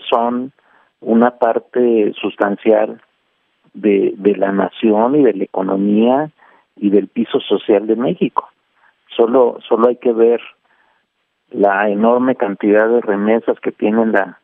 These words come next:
generosidad de enviar cotidianamente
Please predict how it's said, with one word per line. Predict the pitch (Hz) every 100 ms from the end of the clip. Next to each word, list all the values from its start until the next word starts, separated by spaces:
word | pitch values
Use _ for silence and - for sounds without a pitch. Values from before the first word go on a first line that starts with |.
| _ _ _
generosidad | _ 107 95 98 95 - 110 110
de | 113
enviar | 110 107 - -
cotidianamente | - - 104 104 107 113 107 - -